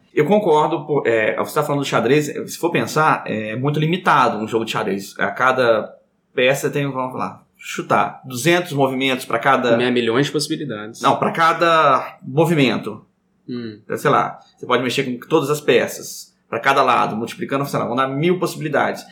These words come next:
Speaker 1: Isso é muito pequeno ainda. Mas ainda assim, tem uma máquina tomando uma decisão. Essa máquina, ela não achou, né? Mas ela pensou que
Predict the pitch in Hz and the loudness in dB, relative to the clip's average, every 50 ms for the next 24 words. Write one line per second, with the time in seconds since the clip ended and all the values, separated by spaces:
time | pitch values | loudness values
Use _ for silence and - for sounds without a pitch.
0 | - - - 147 147 - 220 190 170 165 196 247 262 - - 196 147 - 143 127 | -20 -10 -8 -4 0 0 2 2 2 4 2 2 2 0 -4 -6 -2 0 0 0
1 | 123 120 110 107 101 90 87 - - 147 - - 147 151 156 156 151 185 240 262 | 0 0 -2 -4 -6 -8 -10 -12 -14 -10 -2 0 0 2 2 2 0 2 2 2
2 | 247 185 143 - - 180 208 247 233 214 - - - - _ 170 175 196 202 214 | 2 2 0 -2 -2 0 0 0 0 -2 -4 -12 -18 -8 _ 0 2 2 2 2
3 | 220 214 165 147 143 156 185 190 208 196 196 208 180 180 202 202 208 202 - 190 | 2 2 2 2 2 2 2 0 -2 0 0 0 2 2 2 2 2 2 2 2
4 | 190 - 240 190 147 165 160 151 147 139 139 165 147 135 139 156 190 196 - 226 | 0 2 -2 0 0 2 2 2 2 0 -2 -2 -2 2 2 2 2 0 -2 -2
5 | 220 220 - - - - - _ - - 131 135 143 151 165 147 - - 143 120 | -2 -2 -4 -6 -12 -18 -14 _ -2 0 2 2 2 2 2 2 0 0 2 2
6 | 113 117 120 120 123 113 151 147 147 151 170 160 147 - 139 123 - 127 127 | 2 0 0 -2 -2 0 0 0 0 0 -2 -4 0 -2 -2 -2 -2 -6 -10